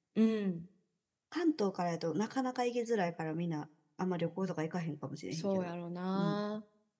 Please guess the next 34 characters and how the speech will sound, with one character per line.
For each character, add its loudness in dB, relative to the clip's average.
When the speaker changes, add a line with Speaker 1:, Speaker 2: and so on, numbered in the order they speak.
Speaker 1:
な 2
ん 0
か 2
ね、 4
私 0
は 6
東 6
北 2
も 4
ち -4
ょ -2
こ -2
ち -2
ょ -2
こ -4
好 -6
き -10
で、 -2
ま -4
あ、 -2
Speaker 2:
う -
ん。 -4
Speaker 1:
三 4
回 2
ぐ 0
ら 2
い -2
行 -12
っ -18
た -4
け -6
ど、 -2
Speaker 2:
う -8
ん。 -4